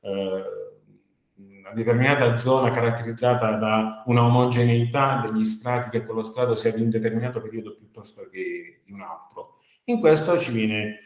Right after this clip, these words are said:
incontro l'evoluzione, la teoria dell'evoluzione, che ci permette di dire che certe specie sono vissute in un determinato periodo geologico, si sono estinte, quindi la loro presenza all'interno di determinati strati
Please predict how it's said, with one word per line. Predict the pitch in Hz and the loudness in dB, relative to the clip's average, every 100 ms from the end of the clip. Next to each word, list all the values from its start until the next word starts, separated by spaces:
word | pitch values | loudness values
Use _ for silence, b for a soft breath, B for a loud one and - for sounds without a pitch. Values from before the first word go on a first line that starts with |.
| B - | B -6
incontro | 175 - 120 113 123 120 120 120 - - _ - | -4 0 2 2 2 0 0 -2 -8 -18 _ -12
l'evoluzione, | 104 95 101 - 156 104 | -8 -8 -8 0 2 2
la | 95 | -2
teoria | - 101 110 | -6 -4 -4
dell'evoluzione, | 98 92 92 110 113 151 104 101 - b b | -4 -6 -6 -8 -2 0 0 -4 -10 b b
che | - 160 | -8 -6
ci | 175 | -4
permette | 190 196 226 - | -4 -2 -4 -2
di | 123 | -4
dire | 107 95 95 | -2 -2 -4
che | - 117 117 - - _ - | 0 0 0 -6 -18 _ -8
certe | - 196 196 - | -2 0 0 -2
specie | 120 - - 156 156 - 110 117 - b b b _ - | -2 -2 -4 -14 -12 -12 -8 -8 -10 b b b _ -10
sono | - 185 | -4 0
vissute | 196 196 240 220 | 2 2 2 2
in | 175 | 4
un | 165 | 4
determinato | 165 160 156 160 175 175 | 2 2 2 0 -2 -2
periodo | 156 143 147 131 117 | 0 2 2 2 0
geologico, | 113 110 117 - 98 107 | 2 4 2 0 -6 -4
si | 110 143 | -2 0
sono | 175 165 | 0 2
estinte, | 143 135 - 156 104 73 95 92 - _ | 2 2 0 0 -2 -4 -6 -8 -12 _
quindi | - 220 214 147 | 0 4 4 4
la | 131 143 | 4 4
loro | 202 190 - | 2 0 0
presenza | 127 107 110 90 87 - 90 92 - _ - | -2 -2 -4 -6 -10 -14 -12 -14 -18 _ -10
all'interno | 117 117 123 151 147 113 | -2 2 4 4 4 0
di | 101 | -2
determinati | 101 104 117 95 104 120 117 101 | -6 -6 -6 -8 -6 -6 -6 -8
strati | - - 90 85 - 117 | -10 -8 -10 -10 -12 -14